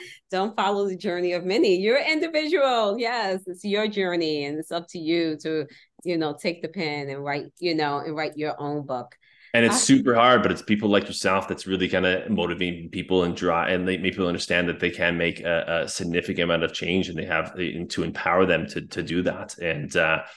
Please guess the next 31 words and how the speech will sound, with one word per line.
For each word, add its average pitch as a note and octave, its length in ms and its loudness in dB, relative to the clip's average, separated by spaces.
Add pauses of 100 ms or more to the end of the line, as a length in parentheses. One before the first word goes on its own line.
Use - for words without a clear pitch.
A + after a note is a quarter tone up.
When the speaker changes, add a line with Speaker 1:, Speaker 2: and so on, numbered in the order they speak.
(500)
Speaker 2:
yeah, F#2+ 200 2
it, E2+ 200 -10
it's, - 320 -8
it's, - 400 -8
it's - 220 -12
great G#2+ 400 2
work. G#2 180 6
It's - 140 -10
rewarding F#2 480 2
work. F#2+ 240 4
It's - 120 -14
difficult G2 500 0
work, F2+ 280 2
but E2+ 120 2
it's, - 360 -8
it's, E2 320 -4
uh, D#2 380 -2
you F#2+ 60 -8
know, E2+ 260 -4 (320)
one G#2 320 6
by G#2 160 6
one, G2 320 4
we'll F2 140 -6
be F2+ 80 -4
able F2 160 -4
to F2 80 -14
change F2 240 -4
a F2+ 80 -6
lot F2 160 2
of E2+ 80 -2
lives. - 440 -2